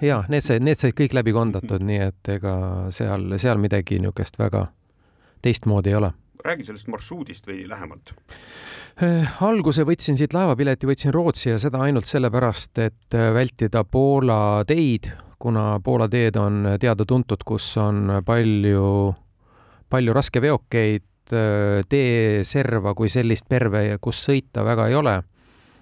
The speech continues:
Speaker 1: Et olles korduvalt sealt autoga läbi sõitnud, siis, äh, see tundus kohe selline, et ei, ei, ei,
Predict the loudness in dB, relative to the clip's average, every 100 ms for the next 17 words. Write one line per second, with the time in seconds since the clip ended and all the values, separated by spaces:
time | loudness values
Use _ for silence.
0 | -6 -2 2 2 2 0 0 -2 0 -2
1 | -2 -2 0 0 0 0 0 0 -2 -2
2 | -6 -4 -2 -2 -2 -2 0 0 0 2
3 | 2 2 0 0 -2 -2 0 0 -2 -2
4 | -2 -2 -2 0 2 2 2 2 2 0